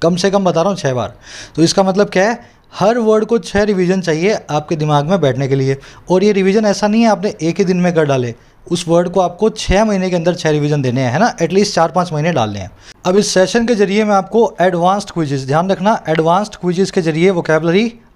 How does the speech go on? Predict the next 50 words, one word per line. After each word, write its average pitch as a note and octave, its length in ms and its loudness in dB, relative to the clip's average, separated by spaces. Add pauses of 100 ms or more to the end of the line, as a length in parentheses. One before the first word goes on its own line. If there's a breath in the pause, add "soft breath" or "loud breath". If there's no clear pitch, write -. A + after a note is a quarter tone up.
(120)
आपने D#3 260 0
जो F#3+ 100 4
सीखी F3 300 -2
है A3+ 60 4
रिवाइज D3+ 300 2
करवा B2 220 -2
रहा A#2 100 -4
हूँ। A2+ 80 -4 (400 loud breath)
एडिटोरियल F#3+ 480 2
क्लासेज F#3 400 0
में G#3 140 0
रेगुलर F3 360 2
रहो, F3+ 220 2
शाम E3+ 280 -2
को F3 120 -4
पाँच D#3 260 0
बजे D#3+ 160 -2
आती F3 260 0
है G3+ 160 2 (160)
और D#3+ 100 2
यहाँ D#3+ 240 2
पे F3+ 120 -2
आकर E3 240 2
के F3+ 100 -2
वीक E3 220 -2
में E3 120 0
एक D3+ 120 -2
बार G3 200 2 (300 loud breath)
सारे E3 340 -2
वर्ड्स D3 260 -2
को G3 100 -2
रिवाइज C3 280 0
करो। G2+ 240 -10 (340 loud breath)
तो C#3 60 -6
शुरू F3 220 2
कर F#3 100 2
लें, A#3 140 2 (560 soft breath)
क्वेश्चन F3 260 0
नंबर G#3 220 2
उन्नीस G3+ 300 2
से G#3+ 80 0
शुरू G#3 200 0
कर F#3+ 140 2
रहा G#3+ 100 2
हूँ। A3 180 -4
अठारह E3 340 0
क्वेश्चन G3 380 -2
की G3+ 80 0
पहले F#3 260 0
दो E3+ 260 0